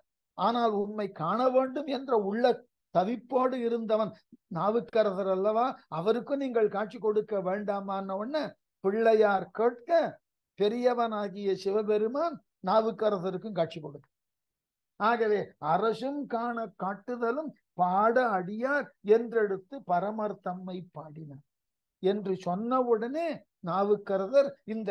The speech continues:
காட்சியை பார்த்த நிலையில பாடினார். ரொம்ப அழகான பாட்டு. ஐந்தாம் திருமுறையில இந்த செய்தியை தன்னுடைய தேவாரத்துல பாடுறார் நாவுக்கரசர். எப்படி?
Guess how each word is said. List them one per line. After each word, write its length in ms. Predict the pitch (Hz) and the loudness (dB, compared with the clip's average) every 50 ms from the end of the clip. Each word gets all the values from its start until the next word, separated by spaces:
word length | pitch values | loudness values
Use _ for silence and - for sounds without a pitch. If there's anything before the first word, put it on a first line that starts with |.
| 190 - - | -6 -6 -6
காட்சியை 640 | - 170 175 208 214 - - 247 269 262 233 214 165 | -6 -4 -4 -4 -4 -6 -12 -10 -8 -8 -8 -8 -8
பார்த்த 440 | - 180 196 233 240 - _ - 277 | -4 -2 -2 -2 -2 -4 _ -6 -4
நிலையில 480 | 254 240 220 208 214 214 208 208 202 190 | -4 -2 0 0 0 0 0 0 -2 -4
பாடினார். 480 | - - 165 160 143 - 160 143 - _ _ _ _ _ _ _ _ _ _ _ _ _ _ _ _ _ _ _ _ _ _ _ _ _ _ _ _ _ _ - | -4 -6 -8 -6 -8 -12 -14 -16 -18 _ _ _ _ _ _ _ _ _ _ _ _ _ _ _ _ _ _ _ _ _ _ _ _ _ _ _ _ _ _ -6
ரொம்ப 180 | 190 208 208 202 | -4 0 4 4
அழகான 420 | 180 185 208 208 208 226 240 240 233 196 | 4 4 4 2 2 0 0 0 -2 -4
பாட்டு. 440 | - - 185 208 214 - - 185 170 214 294 - - _ _ _ _ _ | -2 -2 0 0 0 -2 -4 0 0 0 0 -2 -8 _ _ _ _ _
ஐந்தாம் 440 | - 180 220 226 226 233 233 226 220 180 | -4 -4 -2 0 4 4 4 4 2 0
திருமுறையில 580 | - 208 208 226 214 208 208 196 185 190 226 277 277 269 190 - _ _ | 0 0 0 0 -2 -2 0 0 0 0 2 2 2 0 -2 -4 _ _
இந்த 240 | 196 220 226 190 185 165 - - _ _ - | -8 -6 -2 0 0 0 0 -6 _ _ 2
செய்தியை 580 | - 220 233 269 294 302 311 320 294 262 247 254 262 | 6 8 8 8 6 2 2 2 2 2 2 0 0
தன்னுடைய 400 | 240 - 233 226 240 233 220 208 190 | -2 -4 -4 -4 -4 -4 -4 -4 -4
தேவாரத்துல 600 | 190 - 202 208 214 226 208 202 202 202 - 180 165 | -2 2 2 4 4 4 4 4 2 -4 -8 -10 -10
பாடுறார் 500 | - - 165 175 170 175 180 208 - 226 202 _ _ _ _ _ _ | -8 -6 -6 -6 -6 -6 -8 -8 -8 -8 -12 _ _ _ _ _ _
நாவுக்கரசர். 640 | 175 180 190 202 202 190 196 185 175 - 123 - 170 | -4 0 0 0 0 0 -2 -6 -8 -8 -10 -8 -6
எப்படி? 340 | 190 202 202 - 226 202 240 | -6 -6 0 0 0 0 0